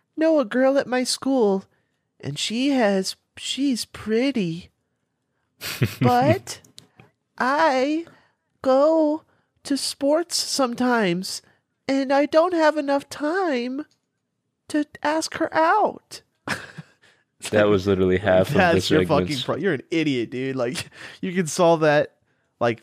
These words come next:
Speaker 1: that. That's
Speaker 2: No,
Speaker 1: not a hard
Speaker 2: it's,
Speaker 1: problem.
Speaker 2: it's a genuine problem, but it's at a, it, they're just so much younger that
Speaker 1: Yeah.
Speaker 2: it's, like, w-,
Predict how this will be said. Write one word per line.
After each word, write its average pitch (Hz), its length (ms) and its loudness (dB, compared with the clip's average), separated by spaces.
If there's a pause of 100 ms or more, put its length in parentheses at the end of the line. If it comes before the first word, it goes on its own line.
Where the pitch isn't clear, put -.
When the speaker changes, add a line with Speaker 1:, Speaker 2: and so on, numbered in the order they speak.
(120)
Speaker 1:
that. 156 300 4
That's 175 180 2
Speaker 2:
No, 160 140 8
Speaker 1:
not 123 180 10
a 127 100 6
hard 160 140 8
Speaker 2:
it's, 143 80 -2
Speaker 1:
problem. 160 340 4
Speaker 2:
it's 185 280 2
a 147 40 6
genuine 151 560 4
problem, 135 460 6
but 113 140 4
it's 107 200 0
at 110 200 4
a, 110 220 2
it, 110 180 0
they're 117 100 4
just 113 380 -4
so 117 520 0 (300)
much 110 340 0 (120)
younger 131 560 2
that 120 160 4
Speaker 1:
Yeah. - 60 4
Speaker 2:
it's, - 140 -12
like, 98 200 0
w-, - 180 -8